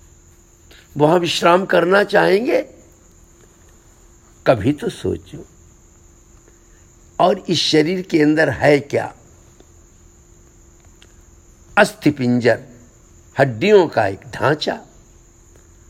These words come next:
रक्त का प्रवाह, मांस के लोथड़े, मलमूत्र का प्रवाह। इसकी एक ही उपयोगिता है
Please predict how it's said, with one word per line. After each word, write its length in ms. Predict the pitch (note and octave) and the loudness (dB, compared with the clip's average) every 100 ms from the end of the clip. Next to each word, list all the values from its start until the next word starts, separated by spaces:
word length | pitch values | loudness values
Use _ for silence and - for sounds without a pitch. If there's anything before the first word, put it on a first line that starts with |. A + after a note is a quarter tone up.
| - | -4
रक्त 360 | A#2+ F#3+ G3 - | 2 2 2 -6
का 200 | - A2 | 0 0
प्रवाह, 640 | - A2+ B2 D3+ D#3 A#2 - - - - - _ _ _ _ - - | 0 0 2 2 0 -10 -18 -20 -20 -20 -20 _ _ _ _ -16 -2
मांस 420 | C3 D3 F#3+ A3+ - | 2 4 4 0 -4
के 220 | C#3+ B2 | -2 0
लोथड़े, 680 | A2+ B2 B2+ F3 F3 C3+ - - - - - - _ _ - - _ _ - | 0 -2 -2 0 0 -2 -12 -20 -20 -20 -20 -20 _ _ -20 -20 _ _ -4
मलमूत्र 720 | B2 F#3+ A3+ E3 D#3+ D#3 F3 | 2 4 4 4 0 0 -2
का 200 | F3 C3+ | 0 0
प्रवाह। 760 | A2+ C3 A#2+ C#3+ E3 A#2+ - - - - - _ - - - _ - - - _ _ _ - _ _ _ _ - _ _ - - - _ - - | -2 -2 2 2 2 -8 -14 -20 -20 -20 -20 _ -20 -20 -20 _ -20 -20 -20 _ _ _ -20 _ _ _ _ -20 _ _ -20 -20 -20 _ -8 0
इसकी 280 | - - - | 0 2 -2
एक 400 | - E3+ D#3+ D3+ | 2 2 2 2
ही 160 | G3+ | -2
उपयोगिता 840 | A3 C#3+ A#2+ B2+ A#2 A2 A2+ A#2 G2 | -2 -4 -4 -2 -2 -4 -4 -4 -4
है 240 | G#2 B4 | -8 -12